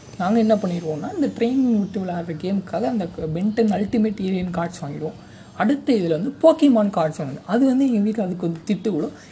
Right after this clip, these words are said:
ஏன்னா, "இப்ப தானடா கார்ட்ஸ் வாங்கினேன், அதுக்குள்ள என்னடா அடுத்த கார்ட்ஸ்னு?" பார்த்தா நம்ம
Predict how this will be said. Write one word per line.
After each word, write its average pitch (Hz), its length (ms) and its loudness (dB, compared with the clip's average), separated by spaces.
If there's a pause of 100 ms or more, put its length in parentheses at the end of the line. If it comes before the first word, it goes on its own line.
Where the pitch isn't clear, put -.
(120)
ஏன்னா, 185 80 -2
"இப்ப 175 340 2
தானடா 226 300 4
கார்ட்ஸ் 175 300 -2
வாங்கினேன், 151 260 -8
அதுக்குள்ள 226 280 -2
என்னடா 214 260 2
அடுத்த 175 260 -4
கார்ட்ஸ்னு?" 160 440 -6
பார்த்தா 190 120 -4
நம்ம 262 200 2